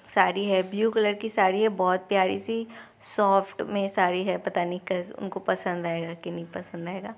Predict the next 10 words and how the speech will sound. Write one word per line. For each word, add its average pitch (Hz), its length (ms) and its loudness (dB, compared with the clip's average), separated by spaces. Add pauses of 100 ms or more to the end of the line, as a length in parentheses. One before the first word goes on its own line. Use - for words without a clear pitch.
(580)
लेकिन 185 380 -8 (220)
मेरा 185 400 0
तो 185 160 -2
काम 180 320 -4
है 233 360 -8 (580)
अपने 190 280 0
हिसाब 185 300 -2
से - 160 -10
अच्छा - 400 -4
करना। 185 460 -8